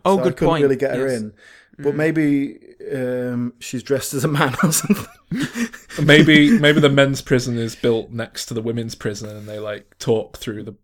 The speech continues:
Speaker 3: the
Speaker 2: Yeah.
Speaker 3: fence.
Speaker 2: <laughs> But so I've got, um, M is there. He's the daddy of the wing. He runs everything from his cell.
Speaker 1: Right.
Speaker 2: Uh, so, so, you know, first thing, Bond has to go and see him,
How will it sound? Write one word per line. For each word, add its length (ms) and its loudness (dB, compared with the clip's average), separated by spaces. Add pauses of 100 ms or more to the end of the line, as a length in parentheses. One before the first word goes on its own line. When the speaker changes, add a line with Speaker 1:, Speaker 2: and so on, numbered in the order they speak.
(340)
Speaker 3:
the 180 -8
Speaker 2:
Yeah. 280 0
Speaker 3:
fence. 420 -10 (300)
Speaker 2:
<laughs> 100 4 (1040)
But 220 8
so 320 8
I've 240 0
got, 320 6
um, 540 2 (320)
M 480 2 (100)
is 140 -6
there. 220 0
He's 220 -2
the 80 -10
daddy 360 -2
of 100 -6
the 80 -6
wing. 320 -6
He 120 -6
runs 260 -4
everything 420 -10
from 180 -8
his 120 -10
cell. 440 -12 (400)
Speaker 1:
Right. 140 -8 (140)
Speaker 2:
Uh, 80 -4
so, 360 2
so, 200 2
you 100 2
know, 280 0
first 280 2
thing, 180 0
Bond 240 0
has 120 -6
to 100 -4
go 120 -2
and 100 -4
see 240 -8
him, 300 -8